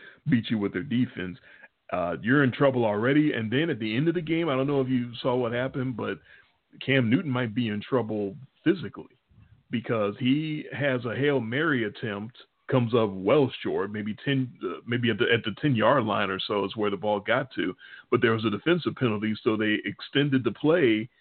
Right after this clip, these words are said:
the game, one more play, one untimed down, uh, and they still need a Hail Mary to tie the game.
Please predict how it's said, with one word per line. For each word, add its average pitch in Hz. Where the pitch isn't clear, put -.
the 131
game, 131
one 123
more 123
play, 147
one 113
untimed 123
down, 117
uh, 107
and 110
they 107
still 120
need 120
a 107
Hail 123
Mary 117
to 101
tie 117
the 101
game. 120